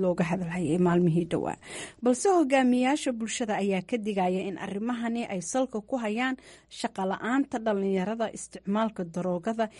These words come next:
iyo weliba qamaarka oo ay dad badani la qabsadeen, lacago badanna ay ku waayaan, sida ay sharxayso Sahra Maxamed Axmed oo ah sharci yaqaan, sidoo kalena madax u ah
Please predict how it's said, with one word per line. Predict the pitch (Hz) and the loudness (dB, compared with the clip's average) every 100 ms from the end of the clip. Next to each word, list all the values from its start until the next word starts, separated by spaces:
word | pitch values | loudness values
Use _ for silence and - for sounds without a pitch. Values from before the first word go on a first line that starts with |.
| - _ - | -20 _ 0
iyo | 262 254 | 2 4
weliba | 226 254 226 | 4 2 0
qamaarka | 214 190 208 254 185 - 165 | -2 -2 0 2 0 -6 -10
oo | - 196 | -8 -6
ay | 185 175 | -6 -4
dad | - 254 | -2 -4
badani | - 214 208 208 202 - _ - | -2 -2 0 0 -2 -6 _ -2
la | 233 | -2
qabsadeen, | - 202 - 196 196 233 202 202 | -2 -6 -6 -6 -2 0 0 0
lacago | 202 185 220 | 0 0 0
badanna | 226 202 202 214 196 185 | 0 -2 -2 0 0 -2
ay | 196 180 | -4 -6
ku | - 247 214 | -6 0 2
waayaan, | 190 202 220 196 185 - _ | 4 4 2 0 -4 -14 _
sida | - 339 294 | -6 -2 -2
ay | 202 185 | -2 -4
sharxayso | - 233 - 190 185 185 | -4 -6 -4 -6 -6 -8
Sahra | - 214 196 190 | -6 -4 -2 -4
Maxamed | 180 - 208 190 - | -6 -4 -4 -4 -2
Axmed | 254 - 233 226 - - - _ _ | -4 -2 -2 -4 -6 -20 -20 _ _
oo | 226 | 0
ah | - 247 254 | 0 -6 -4
sharci | - 240 220 220 | -4 -4 -2 -2
yaqaan, | 214 269 196 170 | -2 -2 -2 -4
sidoo | - 240 202 185 | -6 -4 -2 -2
kalena | 202 202 190 | -2 0 0
madax | 190 190 247 | 0 -2 -4
u | - 254 | -2 -2
ah | 208 180 | -2 -8